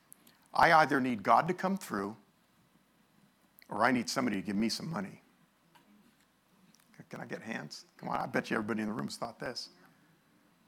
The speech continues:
See, when you think like that, that means that you think money can solve your problems instead of God. It,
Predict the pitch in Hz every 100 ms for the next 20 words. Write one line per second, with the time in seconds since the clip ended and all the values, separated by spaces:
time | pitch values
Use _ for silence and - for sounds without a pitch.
0 | _ _ _ _ _ _ _ _ _ -
1 | 131 117 120 117 160 165 143 123 131 120
2 | - 135 151 135 117 - 135 123 135 113
3 | 120 127 120 123 107 127 110 110 - 120
4 | 113 107 107 107 - 113 110 110 107 107
5 | - _ - _ _ _ _ _ _ _
6 | _ _ _ -